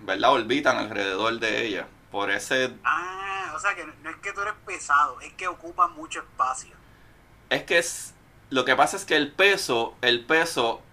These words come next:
Speaker 1: es de aquí de la Tierra porque nosotros tenemos gravedad. Pero las cosas en el espacio no pesan, pero sí tienen una masa.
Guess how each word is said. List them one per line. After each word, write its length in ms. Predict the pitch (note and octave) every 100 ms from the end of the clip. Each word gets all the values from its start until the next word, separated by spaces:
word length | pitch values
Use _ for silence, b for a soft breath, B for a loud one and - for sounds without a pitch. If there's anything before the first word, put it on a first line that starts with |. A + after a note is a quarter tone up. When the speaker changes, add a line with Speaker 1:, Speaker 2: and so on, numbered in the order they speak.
| - - -
Speaker 1:
es 280 | B2 C3+ C#3
de 80 | C3+
aquí 240 | - C#3
de 100 | C#3+
la 140 | C#3+ C#3
Tierra 320 | D#3 D#3 C3
porque 220 | A2 A2
nosotros 400 | G2 A2+ A2+ A2
tenemos 300 | C3+ C3+ C3
gravedad. 560 | C3 B2 G2 F#2+ F#2 - b b b b
Pero 220 | B2 A#2+
las 140 | A#2 -
cosas 400 | C#3 C#3 D3+ E3+
en 100 | F3
el 100 | E3
espacio 560 | D#3 - D#3+ E3 D3 A2+
no 200 | B2 -
pesan, 480 | A2+ - - F2+ -
pero 200 | A#2 A2+
sí 140 | C#3
tienen 220 | C#3+ D#3
una 280 | D#3 D#3 C#3+
masa. 440 | A2+ A#2+ A#2 -